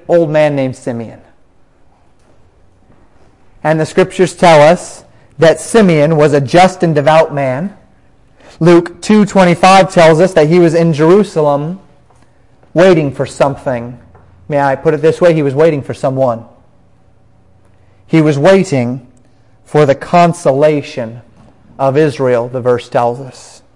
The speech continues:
The word consolation in the text literally means comfort, alleviation from misery or distress,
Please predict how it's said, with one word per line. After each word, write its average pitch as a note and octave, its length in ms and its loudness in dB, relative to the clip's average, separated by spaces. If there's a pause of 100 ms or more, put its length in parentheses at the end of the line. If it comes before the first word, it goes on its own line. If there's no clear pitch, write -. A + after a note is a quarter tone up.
(600)
The F3+ 100 4
word F#3 180 4
consolation F3+ 1040 0
in D#3 120 -6
the D3 80 -2
text D#3 340 0
literally D#3+ 460 2
means D#3 320 -4
comfort, C#3+ 680 -4 (680)
alleviation F3 840 2
from D3 240 -4
misery D3+ 380 0
or C3+ 80 -2
distress, C3 800 -4